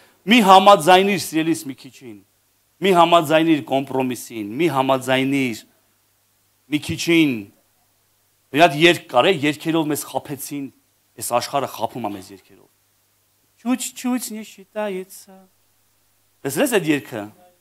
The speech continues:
Բայց այնց իննսունականներին խաբեցին այս ժողովրդին։ Դե մի քիչ չի, մի քիչ մի շիտայեցա։ Մի քիչ խմելը, դե ոչինչ, մի քիչ ծխելը, դե ոչ, մի քիչ հայոյելը, դե ոչինչ, մի քիչ խաբելը, դե ոչինչ։ Խաբելը ո՞րն ա։ Ոնց որ Կասիմի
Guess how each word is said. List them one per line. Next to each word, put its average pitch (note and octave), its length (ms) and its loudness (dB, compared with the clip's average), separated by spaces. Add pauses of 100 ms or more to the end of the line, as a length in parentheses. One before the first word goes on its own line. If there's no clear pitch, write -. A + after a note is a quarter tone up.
(1160)
Բայց D3 240 2
այնց A3 160 -6
իննսունականներին D#3 640 -4
խաբեցին B2+ 500 -6
այս G2+ 100 -8
ժողովրդին։ G2 520 -12
Դե - 160 -12
մի G3 140 -8
քիչ G#3 140 -18
չի, - 180 -20
մի - 300 -20
քիչ - 240 -20
մի C#3+ 160 -20
շիտայեցա։ - 640 -12 (220)
Մի G#3 140 -10
քիչ G#3 160 -8
խմելը, G3 440 -4
դե C#3+ 160 -12
ոչինչ, B2+ 340 -14
մի D#3 140 -12
քիչ D#3+ 120 -16
ծխելը, C3 340 -14
դե A2+ 100 -10
ոչ, A2 160 -12
մի E3+ 100 -18
քիչ - 100 -20
հայոյելը, B2+ 380 -6
դե A2+ 80 -14
ոչինչ, - 280 -14 (140)
մի - 160 -12
քիչ G3 140 -4
խաբելը, D3+ 480 -6
դե A#2+ 140 -8
ոչինչ։ A2+ 340 -14 (960)
Խաբելը C3 440 -6
ո՞րն A2+ 260 -12
ա։ F#2+ 60 -20 (1700)
Ոնց A#2 400 -10
որ D3 120 -8
Կասիմի C#3+ 440 -2